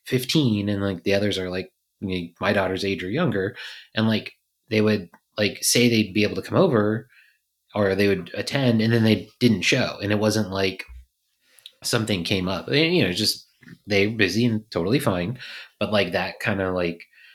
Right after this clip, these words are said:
okay, so that was, like, a lifeline that's gone, and then, like, our good f-, like, people we were becoming good friends with, like, got deployed to, like,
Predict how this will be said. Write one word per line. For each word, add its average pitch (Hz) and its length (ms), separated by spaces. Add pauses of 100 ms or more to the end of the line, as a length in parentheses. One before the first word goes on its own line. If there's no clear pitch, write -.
(520)
okay, 120 260
so 107 140
that 104 240
was, 98 160
like, 92 200
a 95 80
lifeline 90 640
that's 87 200
gone, 85 300
and 87 120
then, 90 160
like, 90 380
our 92 520 (360)
good 107 200
f-, - 240 (260)
like, 98 140 (140)
people 131 260
we 107 140
were 95 100
becoming 110 460
good 98 160
friends 90 340
with, 104 400
like, 92 240 (220)
got 101 180
deployed 110 360
to, 107 100
like, 95 440